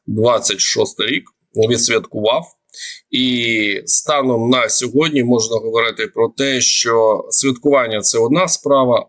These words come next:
а от, е, аналітика і, е, саме обговорення подій в зоні бойових дій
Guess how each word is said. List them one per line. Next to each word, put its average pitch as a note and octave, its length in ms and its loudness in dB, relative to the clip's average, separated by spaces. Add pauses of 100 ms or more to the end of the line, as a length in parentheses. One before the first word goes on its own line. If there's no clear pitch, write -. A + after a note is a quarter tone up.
а A#2 200 2
от, A2+ 260 0 (160)
е, G2+ 400 2
аналітика B2+ 800 0 (120)
і, G#2 400 -2 (840)
е, G2 380 2
саме G#2 680 2
обговорення G#2+ 880 0
подій A2 300 -2
в G2+ 60 -6
зоні G#2+ 300 0
бойових G#2 440 -2
дій D3+ 300 -4